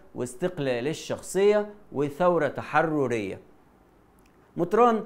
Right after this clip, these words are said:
زي ما قلنا إن هم تأثروا بخليل مطران كرائد للرومانتيكيين بصفة عامة. ديوان إن هم تأثروا بالرومانتيكية الإنجليزية،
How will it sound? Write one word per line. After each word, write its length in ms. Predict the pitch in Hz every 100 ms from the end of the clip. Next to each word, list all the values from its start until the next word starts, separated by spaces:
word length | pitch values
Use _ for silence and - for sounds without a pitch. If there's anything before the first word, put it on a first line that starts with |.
| -
زي 200 | 151 226
ما 120 | 185 165
قلنا 240 | 185 165
إن 120 | 151
هم 280 | 139 160 156
تأثروا 560 | 139 120 123 - 175 139
بخليل 680 | 123 117 120 170 233 220
مطران 520 | 170 - 135 127 113 92 - _
كرائد 600 | 156 226 247 - 143 98 - - _ _ _ _ -
للرومانتيكيين 1000 | 208 220 180 156 143 131 135 131 147 117
بصفة 360 | 113 123 110
عامة. 300 | 87 95 90 - _ _ _ -
ديوان 520 | 120 208 233 240 214 - - -
إن 140 | 135 143
هم 260 | 151 180
تأثروا 640 | 165 135 - 123 160 165 156
بالرومانتيكية 960 | 131 120 147 151 135 127 113 143 147
الإنجليزية، 1000 | 131 147 147 147 147 151 135 175 151 98